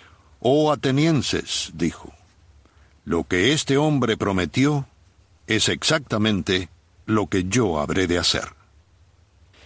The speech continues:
El que habló poco recordó a los atenienses cuán fácilmente se hacen promesas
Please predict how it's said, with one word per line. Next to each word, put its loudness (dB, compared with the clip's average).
El 0
que 2
habló 2
poco 0
recordó 0
a 2
los 0
atenienses 0
cuán 0
fácilmente 0
se 0
hacen 0
promesas -2